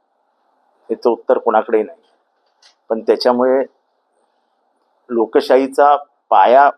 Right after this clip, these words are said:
कमकुवत होतो, हे आपल्या लक्षातच येत नाही. कारण का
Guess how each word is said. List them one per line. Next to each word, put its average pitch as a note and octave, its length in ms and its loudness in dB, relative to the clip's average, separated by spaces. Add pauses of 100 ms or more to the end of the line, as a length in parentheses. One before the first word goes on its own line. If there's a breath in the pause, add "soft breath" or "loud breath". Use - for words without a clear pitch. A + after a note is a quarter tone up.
(160)
कमकुवत A#2 400 -4
होतो, G#2+ 220 -10 (800)
हे C#3 40 -8
आपल्या C3 260 0
लक्षातच C3 460 -2
येत G2+ 80 -8 (100)
नाही. E2 120 -20 (140)
कारण G2 160 -14
का A#2 140 -8